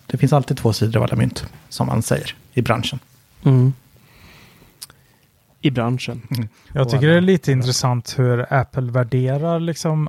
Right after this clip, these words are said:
Speaker 3: iPad och iMac i detta.
Speaker 2: <laughs>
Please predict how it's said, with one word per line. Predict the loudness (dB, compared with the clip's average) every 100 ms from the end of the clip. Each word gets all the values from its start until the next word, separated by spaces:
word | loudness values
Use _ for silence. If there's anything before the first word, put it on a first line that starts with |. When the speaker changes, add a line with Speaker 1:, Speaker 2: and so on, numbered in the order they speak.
| 0
Speaker 3:
iPad | 2 2 0 -2 0 -2
och | -4 -6 -6 -18 -20 _ _ _ -2
iMac | 2 2 4 2 0 -8 -10
i | -4
detta. | -2 -2 -6
Speaker 2:
<laughs> | -10